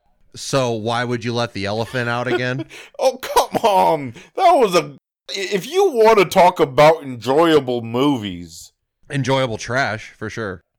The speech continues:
Speaker 2: Oh, fuck you!
Speaker 1: Dude, there's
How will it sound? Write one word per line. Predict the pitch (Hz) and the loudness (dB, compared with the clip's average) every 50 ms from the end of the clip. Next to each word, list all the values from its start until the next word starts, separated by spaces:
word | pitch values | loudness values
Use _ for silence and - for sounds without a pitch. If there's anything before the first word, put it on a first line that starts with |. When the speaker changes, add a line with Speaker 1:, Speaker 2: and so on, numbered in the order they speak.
| _ _ _ _ - | _ _ _ _ 0
Speaker 2:
Oh, | 311 247 190 160 139 | 2 4 4 4 2
fuck | - - - - - - - - - - - - 285 311 - - - - - | 0 -8 -20 -20 -20 -20 -20 -20 -20 -10 0 4 6 6 6 4 2 -2 -12
you! | 143 139 135 135 147 170 185 180 156 143 135 127 120 113 104 98 101 87 _ _ _ _ _ _ _ _ _ _ _ _ | -14 -12 -10 -4 0 2 4 4 4 4 2 0 -4 -6 -8 -12 -14 -16 _ _ _ _ _ _ _ _ _ _ _ _
Speaker 1:
Dude, | 220 220 220 196 160 | -2 -2 -2 -2 -2
there's | 240 247 214 165 | -2 -2 -2 -4